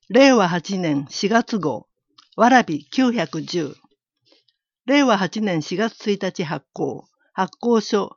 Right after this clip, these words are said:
蕨市役所。三月一日現在人口、七万七千二百六十六人。前月比、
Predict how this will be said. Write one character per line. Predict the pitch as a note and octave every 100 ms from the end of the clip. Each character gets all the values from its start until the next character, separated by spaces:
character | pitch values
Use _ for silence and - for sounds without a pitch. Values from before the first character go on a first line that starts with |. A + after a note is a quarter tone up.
| -
蕨 | D#3+ G#3+ A3+
市 | G#3 G#3
役 | F#3+ -
所。 | - - _ _ _ _ _ _ _ _
三 | C4 D4+
月 | D4 G#3+ _
一 | - A#3+
日 | B3 B3 A#3
現 | A3 A3+
在 | G#3 G3+
人 | F#3+ F#3+ D#3+
口、 | - G#2 - _ _ _
七 | F#3 G#3+ B3+
万 | C4 B3+ E3+
七 | D#3+ F#3+
千 | G3 G#3 E3 C#3+
二 | E3+ G#3+
百 | A3
六 | G3 G3 G#3+
十 | G3 F#3
六 | E3+ D#3+ G3
人。 | E3+ - - _ _ _ _ _ _
前 | F3 G#3+ C4+
月 | B3+ B3 A#3
比、 | - D#3